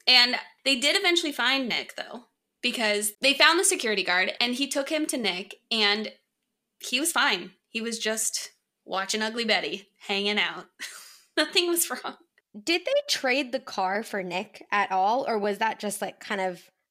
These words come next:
Speaker 2: a joke? Because how did they get back to L A?
Speaker 1: No, 'cause that's why they had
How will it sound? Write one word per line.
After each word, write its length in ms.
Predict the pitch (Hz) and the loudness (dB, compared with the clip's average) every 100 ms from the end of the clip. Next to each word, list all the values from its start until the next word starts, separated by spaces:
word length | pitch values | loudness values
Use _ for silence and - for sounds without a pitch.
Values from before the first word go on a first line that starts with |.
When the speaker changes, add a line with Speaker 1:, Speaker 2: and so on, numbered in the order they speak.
| - | -4
Speaker 2:
a 120 | 214 | -4
joke? 460 | 175 202 90 - - | 0 -2 -2 -8 -4
Because 240 | 247 240 | 0 2
how 140 | 262 269 | 2 2
did 120 | 285 | 2
they 80 | 302 | 0
get 140 | 277 | 2
back 180 | 240 208 | -2 -2
to 80 | 185 | -2
L 160 | 170 117 | 0 -2
A? 240 | - 208 _ _ _ _ _ _ _ _ 269 | -6 -10 _ _ _ _ _ _ _ _ 0
Speaker 1:
No, 220 | 370 311 | 0 0
'cause 240 | - 311 | -4 0
that's 200 | 339 349 | 0 0
why 140 | 330 311 | 0 2
they 100 | 285 | 2
had 280 | 294 285 | 0 -2